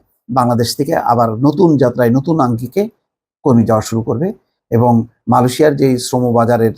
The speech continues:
যে চাহিদা বাংলাদেশি কর্মীদের জন্য, যেহেতু একটাই, আহ, মুসলিম প্রধান দেশ, সেই কারণে মালয়েশিয়ার প্রতি মানে মধ্যপ্রাচ্যের বাইরে মালয়েশিয়ার প্রতি বাংলাদেশিদের প্রতি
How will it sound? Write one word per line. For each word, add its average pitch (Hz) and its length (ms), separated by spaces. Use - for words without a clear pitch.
যে 110 100
চাহিদা 127 440
বাংলাদেশি 110 360
কর্মীদের 113 340
জন্য, 104 260
যেহেতু 123 320
একটাই, 120 300
আহ, 120 120
মুসলিম 127 320
প্রধান 127 260
দেশ, 135 260
সেই 127 160
কারণে 120 220
মালয়েশিয়ার 135 360
প্রতি 123 400
মানে 117 160
মধ্যপ্রাচ্যের 151 500
বাইরে 127 320
মালয়েশিয়ার 127 380
প্রতি 131 180
বাংলাদেশিদের 113 500
প্রতি 107 220